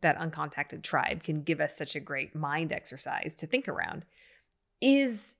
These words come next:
for us to ask ourselves the question, am I believing in money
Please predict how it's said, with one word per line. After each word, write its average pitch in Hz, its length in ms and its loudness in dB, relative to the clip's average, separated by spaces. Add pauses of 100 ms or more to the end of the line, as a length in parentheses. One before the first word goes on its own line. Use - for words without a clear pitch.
(180)
for - 220 8
us 208 160 6
to - 160 2
ask 165 260 0
ourselves 156 360 0
the 156 80 -6
question, - 380 -6 (160)
am 240 260 4 (140)
I 175 420 0 (120)
believing 156 760 -4 (400)
in 160 360 0 (140)
money 147 540 -12